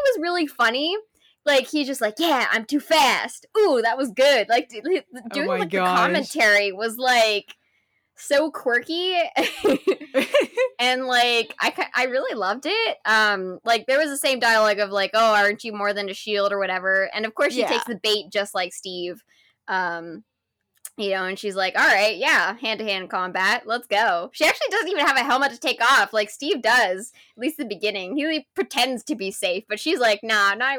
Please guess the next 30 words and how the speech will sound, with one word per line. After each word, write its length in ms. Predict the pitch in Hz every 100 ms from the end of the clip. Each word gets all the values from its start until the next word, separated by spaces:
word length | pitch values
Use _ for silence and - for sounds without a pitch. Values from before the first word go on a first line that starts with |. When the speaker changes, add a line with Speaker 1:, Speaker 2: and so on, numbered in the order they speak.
| 254
Speaker 1:
we're 120 | 240 214
not 160 | 233
gonna 140 | 196 180
bother 280 | 180 175
with 120 | 175 170
the 60 |
helmet." 440 | 165 185 208 233 233 277
<laughs> 100 | -
Like, 260 | 254 - - _ _ _ _ _ _ _ _ _
<laughs> 0 |
Speaker 2:
<laughs> 0 |
Speaker 1:
but 1120 | 277 - 622 - 719 494 466 415 349 - 381
anyway, 440 | 269 226 170 156 185 - - - -
they 80 | 285
just 140 | 311
go 120 | - 302
toe-to-toe, 880 | 311 254 240 - 214 214 214 220 220 - _ _
like, 200 | 254 262
literally, 680 | 226 208 226 226 226 220 226 320 -
<laughs> 180 | - 330
and, 560 | 220 214 196 190 190 190 - _ - _ _
um, 500 | 196 190 180 175 175 -
it's 180 | - 202
just 140 | 208 208
very 200 | 196 196
funny, 360 | 190 175 180 202 -
and, 260 | 196 190 160
like, 400 | 180 175 - _ _ _ _ _ _ - -
but 180 | 220 208
then 460 | 196 190 202 190